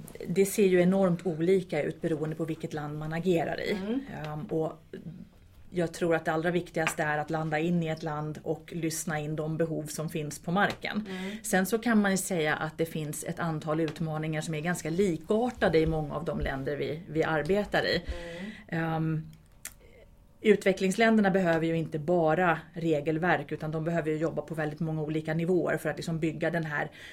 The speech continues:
Speaker 1: långsiktiga, sunda infrastrukturen för att kunna delta i globala värdekedjor som
Speaker 2: Mm.
Speaker 1: vi säger, alltså att handla med varor och tjänster
Speaker 2: Ja.
Speaker 1: i olika led. Ehm, och att kunna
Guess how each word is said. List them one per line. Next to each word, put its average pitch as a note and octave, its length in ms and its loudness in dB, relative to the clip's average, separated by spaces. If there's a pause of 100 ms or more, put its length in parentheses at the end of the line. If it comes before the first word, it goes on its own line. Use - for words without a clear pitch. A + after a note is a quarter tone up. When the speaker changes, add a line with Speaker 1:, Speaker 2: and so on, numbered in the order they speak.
Speaker 1:
långsiktiga, F3+ 920 4
sunda E3 680 2
infrastrukturen D#3+ 1300 0
för D#3 140 -4
att D3+ 140 -4
kunna D#3+ 240 -2
delta F3+ 680 4
i E3+ 180 2 (380)
globala E3 400 6
värdekedjor D#3 760 2
som - 120 0
Speaker 2:
Mm. D3+ 60 -2
Speaker 1:
vi A3+ 120 2
säger, D3 160 2
alltså D#3+ 160 0
att D3+ 60 -6
handla D#3 300 -2
med E3 120 0
varor C#3+ 320 0
och C#3+ 80 -2
tjänster C#3 380 -2
Speaker 2:
Ja. D#3 40 0
Speaker 1:
i D3+ 40 2
olika D3 340 -2
led. - 220 0 (680)
Ehm, D3 480 -2 (840)
och G#3+ 200 12
att F3+ 120 2
kunna E3+ 460 4